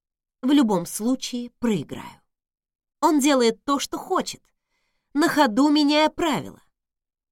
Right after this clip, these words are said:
и противопоставить мне нечего. Сопротивление лишь раззадоривает. Так, кажется, он недавно сказал. «Делайте, что хотите»,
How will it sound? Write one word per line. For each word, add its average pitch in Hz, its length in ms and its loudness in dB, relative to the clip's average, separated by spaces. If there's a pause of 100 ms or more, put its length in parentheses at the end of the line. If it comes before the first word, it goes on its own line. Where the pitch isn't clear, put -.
(100)
и 302 100 4
противопоставить 220 1300 -8 (160)
мне 156 300 -6
нечего. 107 500 -14 (1160)
Сопротивление 202 1040 -4 (320)
лишь 247 340 -2
раззадоривает. 262 880 -4 (1000)
Так, 381 260 -2
кажется, 135 540 -8
он 170 260 -4
недавно 160 420 -2
сказал. - 500 -12 (1300)
«Делайте, 240 600 -6
что - 240 -12
хотите», - 560 -18